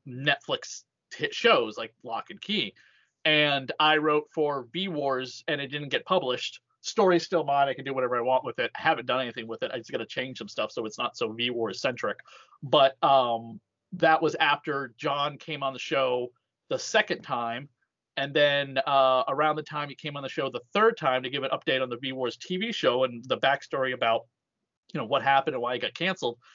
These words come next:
I asked him about doing a foreword for Vlada, and he, uh, graciously accepted and wrote a two-page s-, story about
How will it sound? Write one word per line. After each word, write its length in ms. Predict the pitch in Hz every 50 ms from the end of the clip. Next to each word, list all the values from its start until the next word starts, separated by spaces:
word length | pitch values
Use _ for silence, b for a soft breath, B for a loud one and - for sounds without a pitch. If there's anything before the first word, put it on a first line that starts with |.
| b b b -
I 80 | 151
asked 240 | 147 147 143 - - 170
him 100 | 147 135
about 220 | 135 139 131 127
doing 220 | 139 139 135 123
a 40 | 113 113
foreword 320 | - 160 147 139 135 123 117
for 160 | - 123 113
Vlada, 400 | 120 135 165 170 147 123 135 131 - _ _ _ _ _ _
and 320 | 131 127 127 127 131 131
he, 380 | 127 - 147 131 131 135 135 135
uh, 240 | 131 135 139 135 135 - _ _ _ _ _ _ _ _ _ _ _ _ _ _ _ -
graciously 420 | 135 135 135 - - - 165 156
accepted 460 | 143 - - 165 170 - - 135 -
and 200 | 127 156 147 131
wrote 220 | 127 131 135 135 -
a 60 | 131
two-page 420 | - - 160 147 - 151 139 127
s-, 280 | - - - - - - _ _ - _ _ _ _
story 640 | - - - - - - 165 151 156 156 147 139 147
about 280 | - 135 135 131 -